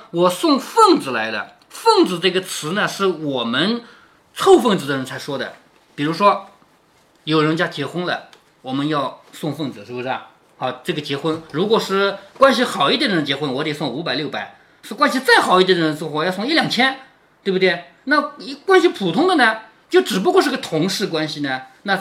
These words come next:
两百三百也可以，这，这叫份子。但是在《红楼梦》的那个时代，他们贵族人家是不凑份子的，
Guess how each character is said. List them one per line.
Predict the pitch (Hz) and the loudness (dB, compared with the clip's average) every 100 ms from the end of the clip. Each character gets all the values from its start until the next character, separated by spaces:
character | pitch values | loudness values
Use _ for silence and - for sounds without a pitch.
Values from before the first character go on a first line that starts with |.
| - | -4
两 | 165 208 | -2 0
百 | 190 | 0
三 | 170 180 | -4 -4
百 | 151 | -4
也 | 123 | -6
可 | - 147 | -8 -8
以， | 139 98 - - | -8 -12 -16 -2
这， | 359 | 0
这 | - 392 | 2 2
叫 | 254 | 2
份 | - 285 180 | -2 -4 -4
子。 | 123 98 - _ - | -4 -12 -16 _ 0
但 | 359 | 4
是 | 349 | 4
在 | 370 381 349 - | 4 2 0 -6
《红 | 196 269 370 | -2 4 6
楼 | 359 | 6
梦》 | 403 370 | 6 4
的 | 214 | 4
那 | 240 262 | 2 0
个 | 202 | -4
时 | - 135 | -8 -8
代， | 170 143 | -6 -4
他 | 247 | -2
们 | 262 | -4
贵 | 262 392 320 | 0 0 2
族 | 143 | 0
人 | 131 | -4
家 | 143 | -4
是 | 143 | -6
不 | - | -8
凑 | 254 415 294 | -4 -2 0
份 | 139 | -4
子 | - | -8
的， | 101 | -16